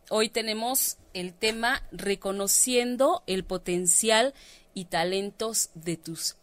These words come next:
hijos, porque a veces, mm, como no los vemos, no son como, digamos, están como a la vista, creemos que tenemos hijos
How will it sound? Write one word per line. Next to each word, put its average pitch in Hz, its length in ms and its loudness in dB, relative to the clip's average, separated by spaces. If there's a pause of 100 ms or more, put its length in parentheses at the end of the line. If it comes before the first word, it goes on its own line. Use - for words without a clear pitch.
hijos, - 1000 -8 (400)
porque 160 260 -4
a 175 100 4
veces, 208 680 2 (280)
mm, 170 500 -2 (180)
como 180 220 -4
no 233 100 -2
los 294 160 6
vemos, 220 680 0 (640)
no 220 320 -2
son 240 240 0
como, 196 600 -2 (380)
digamos, 185 680 -2
están 190 340 -2
como 202 240 -2
a 175 60 4
la 165 140 4
vista, 220 720 2 (160)
creemos 214 540 0
que 175 380 2
tenemos 190 480 -2
hijos 233 500 -2